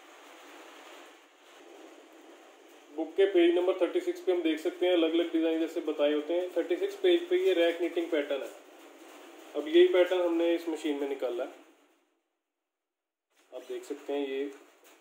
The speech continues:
ये rack का पैटर्न है, zigzag pattern भी इसको हम बोलते हैं। इस साइड से ये कुछ ऐसा दिखता है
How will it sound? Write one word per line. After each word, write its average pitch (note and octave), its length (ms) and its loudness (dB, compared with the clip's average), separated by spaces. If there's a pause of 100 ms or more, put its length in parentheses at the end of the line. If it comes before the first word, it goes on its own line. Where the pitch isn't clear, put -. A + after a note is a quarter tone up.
(600)
ये D3 160 -6
rack C#3 300 -2
का D3 80 -2
पैटर्न B2 320 -6
है, G2 100 -18 (1600)
zigzag C#3+ 440 -4
pattern D3 300 -2
भी D3 80 2
इसको D3 200 -4
हम D3 80 -2
बोलते C3+ 320 -4
हैं। C3+ 160 -6 (1040)
इस E3+ 180 -12
साइड F3 240 4
से F3 160 0
ये E3+ 120 6
कुछ E3 180 -2
ऐसा D3 200 0
दिखता D#3+ 260 -2
है E3+ 100 -4